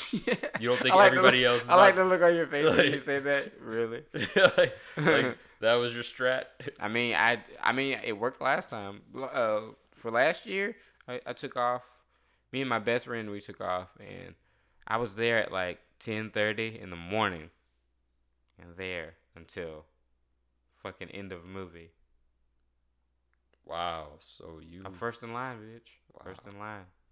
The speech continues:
Speaker 1: But people were coming. People kept coming early. And they just took off the day, and we were just chatting about what we'd like to see happen in the movie. And I'm just stating my theories, and there's always that one ler-, nerd that's like, "Oh, that's stupid." And I'm like, "I'm just,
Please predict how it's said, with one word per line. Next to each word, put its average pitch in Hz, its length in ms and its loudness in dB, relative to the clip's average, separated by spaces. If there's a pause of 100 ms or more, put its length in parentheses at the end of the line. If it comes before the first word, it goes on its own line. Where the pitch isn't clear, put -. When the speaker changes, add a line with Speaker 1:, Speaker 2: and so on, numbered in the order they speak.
(760)
Speaker 1:
But - 160 -10
people 147 260 -8
were 143 80 -8
coming. 147 380 -6
People 123 300 -18
kept - 220 -12
coming 135 280 -8
early. 135 340 -6 (840)
And 87 120 -18
they 92 120 -10
just 107 220 -14
took - 160 -8
off 113 200 0
the 113 60 -10
day, 117 200 0
and 104 80 -6
we 104 80 -6
were 101 100 -6
just 101 260 -12
chatting 101 320 -4
about 90 260 -4
what 101 160 -6
we'd 104 160 -8
like 92 260 -6
to 90 60 -14
see 95 320 -8
happen 90 380 -4
in 87 100 -10
the 80 60 -16
movie. 90 500 -12 (460)
And 92 100 -12
I'm 104 140 -8
just - 420 -18
stating 107 380 -4
my 98 160 -4
theories, 98 540 -8
and 87 120 -14
there's 87 160 -10
always 90 220 -2
that 85 160 -8
one 90 200 -14
ler-, 90 200 -12 (120)
nerd 98 280 -6
that's 82 120 -18
like, - 120 -12
"Oh, 131 200 4
that's 131 140 -4
stupid." 107 560 -6 (380)
And 107 100 -12
I'm 110 100 -10
like, 107 260 -6
"I'm 117 180 -12
just, - 520 -16